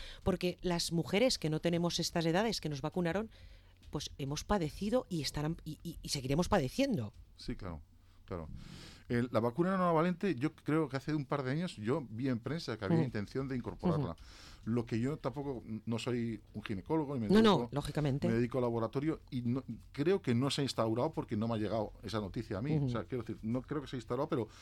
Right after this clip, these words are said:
Speaker 2: debería instaurarse. Supongo que será más cara también, claro.
Speaker 1: Eh, y cuando, claro, cuando le llega un paciente, en función de, eh, si está más o menos afectados, tiene mejor solución, eh, lógicamente. Un paciente que a usted le llega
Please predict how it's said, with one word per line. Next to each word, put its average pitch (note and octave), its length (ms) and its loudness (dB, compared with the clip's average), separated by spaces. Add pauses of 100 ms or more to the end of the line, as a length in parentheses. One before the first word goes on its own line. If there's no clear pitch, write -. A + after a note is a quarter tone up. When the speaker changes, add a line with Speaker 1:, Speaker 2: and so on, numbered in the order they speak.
(360)
Speaker 2:
debería A#2 280 4
instaurarse. E2+ 500 -4 (180)
Supongo A#2+ 260 0
que A#2+ 60 -2
será A#2 160 0
más G2 160 -2
cara B2 180 -2
también, G#2+ 300 -4
claro. G#2 180 -6 (360)
Speaker 1:
Eh, F3 460 6
y F#3+ 120 0
cuando, E3+ 880 6 (200)
claro, D3 200 0
cuando D#3+ 260 2
le D#3+ 160 2
llega F3+ 500 4
un F3+ 140 2
paciente, G#3 720 2
en D#3+ 80 0
función F3 340 2
de, F3+ 260 6 (440)
eh, - 160 -16
si - 140 -2
está F3 240 0
más F3 260 4
o F3 40 2
menos E3+ 200 2
afectados, F3+ 440 2
tiene F3+ 300 2 (480)
mejor D#3+ 480 0
solución, F3+ 560 2
eh, C#3+ 340 -6 (720)
lógicamente. C3+ 640 -2 (360)
Un D#3+ 160 -8
paciente F3 400 2
que - 40 2
a - 20 2
usted E3 180 0
le E3 80 4
llega F3+ 440 2